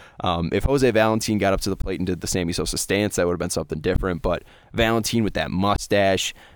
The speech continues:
twenty-two on the back. There was just something really cool about Jose Valentin. We'll go to shortstop next, and this guy ha-, will, will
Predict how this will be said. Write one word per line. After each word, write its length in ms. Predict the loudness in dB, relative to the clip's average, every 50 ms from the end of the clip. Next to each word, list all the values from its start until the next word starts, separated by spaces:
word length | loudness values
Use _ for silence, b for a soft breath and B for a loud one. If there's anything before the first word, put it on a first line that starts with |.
| B B B -6 -4
twenty-two 500 | 0 2 0 2 0 0 0 2 2 4
on 100 | 2 2
the 80 | 0 0
back. 460 | 0 0 0 2 0 -2 -4 -8 -14 -10
There 180 | -6 -2 0 0
was 100 | 2 2
just 160 | 0 0 2
something 280 | 0 0 0 0 0 0
really 200 | 2 0 0 0
cool 240 | 0 0 0 0 0
about 220 | 0 0 0 0
Jose 240 | 0 -2 -2 -2 -2
Valentin. 580 | -4 -4 -4 -4 -4 -4 -4 -4 -4 -4 -6 -8 _ -2
We'll 120 | 0 4 4
go 80 | 4
to 60 | 4
shortstop 440 | 4 4 4 4 4 4 4 4 4
next, 260 | 4 2 0 0 0
and 240 | 0 2 4 4 4
this 120 | 2 2 2
guy 360 | 2 2 4 4 4 4 2 0 0
ha-, 440 | 0 2 4 4 4 4 2 2 2
will, 180 | 2 0 0 0
will 360 | 0 -2 -2 -2 -4 -6 -6